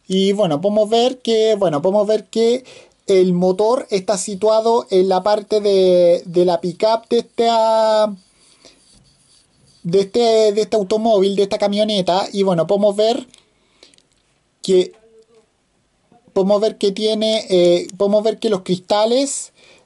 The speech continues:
eh, tanto el frontal como el trasero y los laterales son de color negro. Eh, eso sí, son cristales polarizados, no son transparentes.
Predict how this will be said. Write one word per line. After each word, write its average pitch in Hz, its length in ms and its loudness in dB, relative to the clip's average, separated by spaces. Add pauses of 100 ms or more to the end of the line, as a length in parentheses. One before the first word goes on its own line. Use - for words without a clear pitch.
(180)
eh, 156 560 4 (460)
tanto 202 480 0
el 190 160 2
frontal 185 500 -2
como 214 200 -2
el 196 100 -6
trasero 190 500 0
y 220 40 -2
los 214 120 2
laterales 202 600 0
son 202 260 -2
de 196 140 -2
color 190 500 0
negro. 196 720 0
Eh, 156 380 2
eso 185 240 0
sí, 196 200 -6
son 180 300 -2
cristales 185 440 -2
polarizados, 185 920 0
no 180 120 -2
son 190 240 -6
transparentes. 190 920 -2